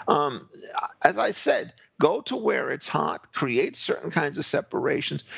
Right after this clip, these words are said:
but the total massive shutdown is not what you need. If you wanted to run sporting events, by all means run them, and then put up a sign, "Nobody over seventy allowed to attend."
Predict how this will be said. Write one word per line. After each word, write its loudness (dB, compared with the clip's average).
but 0
the 2
total 0
massive -2
shutdown -2
is -4
not 0
what -4
you -2
need. -2
If -4
you -2
wanted 0
to -4
run 0
sporting 0
events, 0
by 2
all 0
means -4
run 0
them, -2
and 4
then 0
put 2
up -2
a 0
sign, 0
"Nobody 0
over 0
seventy 0
allowed 0
to -2
attend." -2